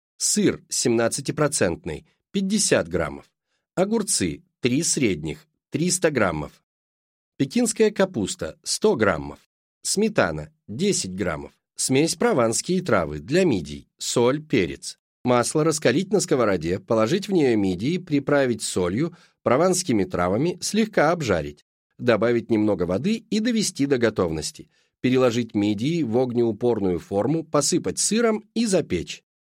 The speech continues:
Из огурцов и капусты приготовить салат, заправить сметаной со специями, подать к запечённым мидиям. Итого в блюде белков тридцать две целых пять сотых грамма,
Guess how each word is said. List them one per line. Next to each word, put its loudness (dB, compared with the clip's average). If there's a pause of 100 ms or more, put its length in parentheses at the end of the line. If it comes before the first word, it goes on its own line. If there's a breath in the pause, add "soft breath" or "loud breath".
(240)
Из 0
огурцов 0
и -6
капусты -2
приготовить -2
салат, -4 (260)
заправить 0
сметаной 0
со 0
специями, -4 (340)
подать 0
к -6
запечённым 2
мидиям. -2 (520)
Итого 0
в -4
блюде -2 (260 soft breath)
белков 0 (440)
тридцать 0
две -2
целых -2 (180)
пять 2
сотых 4
грамма, 0